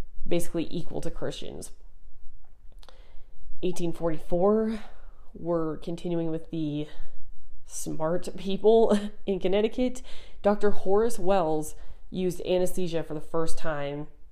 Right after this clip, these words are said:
in Hartford. So that would be s-, very scary, using anesthesia for the first time and being the one to administer that, because I feel like even now it's kind of a guessing game.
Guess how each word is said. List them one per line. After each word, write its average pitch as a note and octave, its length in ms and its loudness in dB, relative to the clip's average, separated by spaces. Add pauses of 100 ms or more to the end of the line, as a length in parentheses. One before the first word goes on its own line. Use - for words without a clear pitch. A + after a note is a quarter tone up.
(360)
in C3 140 -4
Hartford. C#3+ 540 -10 (840)
So D#3 520 0 (1200)
that F3+ 260 0
would D4 140 8
be C#3+ 320 2 (180)
s-, - 160 -4
very F3+ 400 0
scary, C#3+ 460 2
using D#3+ 360 -4
anesthesia D#3+ 460 -4
for E3 100 -4
the D#3 60 2
first D3 320 2
time D3+ 380 -4
and D#3+ 120 -2
being D#3+ 180 -2
the D#3+ 80 -4
one D#3 140 -4
to D3+ 320 0
administer D3+ 520 2
that, G#3+ 240 -2
because E3+ 500 -6 (260)
I - 60 0
feel F4+ 140 0
like F4 120 -2
even D3+ 320 -2
now D3+ 360 -2
it's - 180 -6
kind F#3 180 -4
of F3+ 60 -4
a F3+ 60 -4
guessing F#3 340 -2
game. F3+ 380 -4